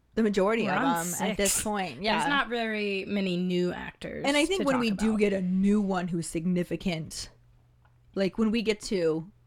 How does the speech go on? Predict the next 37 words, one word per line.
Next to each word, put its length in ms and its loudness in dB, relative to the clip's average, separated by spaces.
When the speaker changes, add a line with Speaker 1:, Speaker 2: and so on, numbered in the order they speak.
Speaker 1:
Lav 220 -2
Lav, 360 -2
we 100 2
definitely 480 0
need 60 -6
to 60 -14
talk 200 -4
about 240 -10
that. 420 -8
But 340 4
Speaker 2:
I'm 120 4
not 140 2
ready 180 -2
for 160 -10
that. 280 -2
<laughs> 200 2
Speaker 1:
<laughs> 140 -10
otherwise, 520 0
we're 80 -2
just 220 -4
gonna 160 0
move 200 0
on 180 2
to 100 -6
the 80 -2
Potter 320 0
Pondering, 640 0
which 640 0
is, 720 -4
do 200 2
you 240 0
think 320 -6
Ron's 340 -2
second 380 -6
house 600 -6
is 160 -2
Hufflepuff? 640 -6